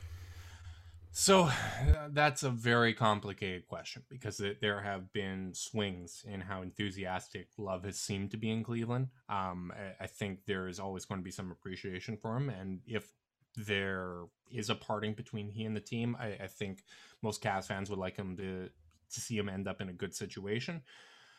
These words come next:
I think he's gonna stay on the team for the rest of the season. I don't think there's gonna be much of a trade market. I think we're at a stage where both parties would be comfortable with moving on i-, if it was the right deal. Um,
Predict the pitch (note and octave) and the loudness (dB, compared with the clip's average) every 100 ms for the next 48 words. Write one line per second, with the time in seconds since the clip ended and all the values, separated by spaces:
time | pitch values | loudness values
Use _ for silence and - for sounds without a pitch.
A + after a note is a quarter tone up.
0 | - _ _ _ - D3 F#3+ G#3+ A3+ - | -20 _ _ _ 2 4 4 4 2 4
1 | D#3+ C#3+ - B2 A2+ A2+ G#2+ A#2 G#2+ G#2 | 4 4 2 4 4 4 0 0 0 0
2 | A2 F#2+ F#2+ F#2+ - F#2+ - G#2+ A#2 A2 | -2 -2 -2 -2 -4 -8 -8 -4 -2 0
3 | G2 G2 A2 - F#2 - F#2 F#2 F2+ F#2 | -2 -2 -4 -4 -4 -2 -4 -4 -6 -6
4 | F#2+ A2 A2 A#2 G#2+ A2 A2 B2 B2+ A2 | -6 -8 -4 0 2 2 -2 -4 -6 -8
5 | - - G2+ - - A2 G#2 G#2 A2 G#2 | -6 -4 -4 -6 -4 0 2 2 2 0
6 | F#2+ - - G2+ G#2 G#2+ F#2+ E2+ - F#2+ | 0 -2 -2 -2 -2 -2 -4 -6 -6 -4
7 | G2 - - G2 F#2+ A2+ D3 - - A#2+ | -4 -8 -8 -6 -4 -4 -6 -8 -4 -4
8 | G#2 A2+ G2 - A#2 A#2+ D#3 D3 D#3 D3+ | -2 -4 -4 -4 -2 0 -2 -4 -4 -8
9 | _ - D3 C3+ C3 - C#3+ C3 C3+ C3+ | _ 2 6 6 4 -6 4 6 8 8
10 | C3 C3 C3 C3 A#2+ A2+ A#2+ A#2 A2 A#2+ | 8 8 6 2 0 0 2 2 2 2
11 | G#2+ A2 A2 A2 A2+ A#2 C3 D3 - - | 2 2 2 0 2 4 4 0 -10 -20
12 | - - A#2 A2 A2 | -20 0 6 8 8